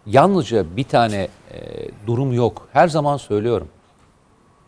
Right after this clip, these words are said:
Burada aynı zamanda Cumhur İttifakı'nın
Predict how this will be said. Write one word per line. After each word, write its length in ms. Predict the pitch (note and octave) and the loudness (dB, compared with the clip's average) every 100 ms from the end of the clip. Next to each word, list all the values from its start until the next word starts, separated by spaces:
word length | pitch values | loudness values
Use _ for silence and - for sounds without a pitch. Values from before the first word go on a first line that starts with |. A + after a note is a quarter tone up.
| _ | _
Burada 540 | F#2+ D#3 G#3 G3 C#3+ - | 0 0 6 6 6 2
aynı 260 | A2 D#3+ F3+ | -2 -2 0
zamanda 600 | D3 C3 G#2 F#2+ F2+ E2 _ _ _ F#2+ | 0 0 0 0 0 -2 _ _ _ -10
Cumhur 280 | G#2 C3 G3+ | -6 -2 -2
İttifakı'nın 800 | F3+ - - C3+ B2 C3 G#2+ | -2 -6 2 4 4 -2 -4